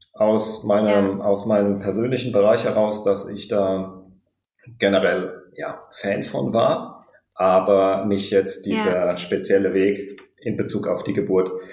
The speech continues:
Speaker 2: Genau.
Speaker 1: primär nicht unbedingt, ähm, ja, ich sag jetzt mal salopp, interessiert hat. Ja, das war dann wirklich so, "Okay, machen
Speaker 2: Ja,
Speaker 1: wir,
Speaker 2: ja.
Speaker 1: das machen wir", aber ich bin da,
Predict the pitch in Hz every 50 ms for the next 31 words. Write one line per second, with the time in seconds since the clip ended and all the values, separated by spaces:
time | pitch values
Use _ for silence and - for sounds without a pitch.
0 | - - - - - 214 202 196 190 190 190 190 190 - _ - - 101 92 -
1 | 95 90 87 90 95 92 98 98 92 95 87 95 90 90 87 - - - 92 87
2 | 87 87 85 87 87 87 85 87 87 87 - - _ - 92 87 85 85 - -
3 | - - _ _ _ _ _ _ _ _ 95 90 110 123 - 101 90 85 92 92
4 | 90 90 90 - 90 87 92 92 92 98 98 98 - - 101 - - 101 101 104
5 | - 87 - - 90 87 92 92 95 92 - - 95 92 92 87 85 85 95 92
6 | - 101 98 - 98 92 92 92 92 92 - - 104 95 - - 92 95 98 -
7 | 95 - 220 220 220 220 220 220 220 220 214 208 202 - 196 190 95 214 202 208
8 | - - - 101 92 107 98 92 95 101 98 - - - 101 98 95 98 92 92
9 | 90 90 90 - -